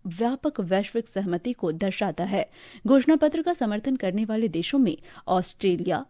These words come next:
फ्रांस, जर्मनी, स्विट्जरलैंड, ब्राजील, संयुक्त अरब अमीरात, कनाडा,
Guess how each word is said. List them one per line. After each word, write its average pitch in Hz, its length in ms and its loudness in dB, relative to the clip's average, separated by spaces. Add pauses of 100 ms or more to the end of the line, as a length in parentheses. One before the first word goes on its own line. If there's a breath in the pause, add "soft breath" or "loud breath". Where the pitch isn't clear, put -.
फ्रांस, 175 480 0 (120)
जर्मनी, 208 640 0
स्विट्जरलैंड, 180 800 -2
ब्राजील, 185 540 0 (360)
संयुक्त 285 420 2
अरब 269 180 0
अमीरात, 175 540 -2 (340 soft breath)
कनाडा, 240 520 4